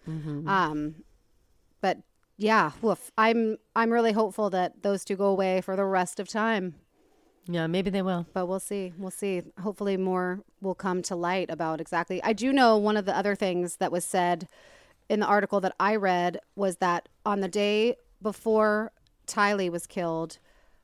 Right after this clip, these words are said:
Speaker 2: Lori told a friend or her sister or somebody that she was a zombie.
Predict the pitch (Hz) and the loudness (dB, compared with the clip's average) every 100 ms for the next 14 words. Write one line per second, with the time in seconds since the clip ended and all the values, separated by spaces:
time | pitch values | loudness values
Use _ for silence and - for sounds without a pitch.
0 | _ 196 202 196 196 - 208 185 180 170 | _ 0 4 4 2 0 2 4 2 0
1 | 185 - 214 196 190 190 180 180 185 - | -8 0 4 4 4 0 -2 -2 -4 -4
2 | 165 180 - 180 175 175 170 - - 180 | -2 -2 -2 -2 -2 -2 -2 -4 -4 -2
3 | 170 170 190 180 160 160 | -2 2 4 4 2 -4